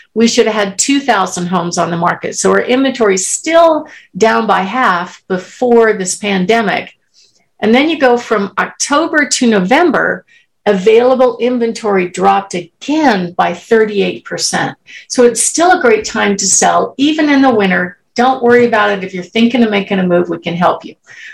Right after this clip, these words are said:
So if you are thinking of making a move, now is a great time to sell and buy because the interest rates are low and probably your payment's gonna be less than rent.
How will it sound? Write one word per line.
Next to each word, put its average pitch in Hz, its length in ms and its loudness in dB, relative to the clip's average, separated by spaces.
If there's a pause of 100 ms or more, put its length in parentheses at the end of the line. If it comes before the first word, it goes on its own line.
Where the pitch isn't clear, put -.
(220)
So 240 420 0
if 196 140 0
you 202 300 -2
are 185 420 0
thinking 226 300 0
of 254 60 2
making 247 280 2
a 240 60 6
move, 233 480 4
now 196 360 0
is 226 120 0
a 202 60 -4
great 208 260 0
time 214 240 -2
to 202 80 -4
sell 202 560 0
and 277 380 0
buy 226 560 0 (260)
because 196 240 0
the 208 80 0
interest 208 400 -6
rates 220 240 2
are 214 80 4
low 202 460 2
and 185 240 -6
probably 240 580 0
your 247 180 -4
payment's 208 460 -2
gonna 196 180 0
be 180 220 -2
less 180 380 0
than 202 200 -2
rent. 180 500 -4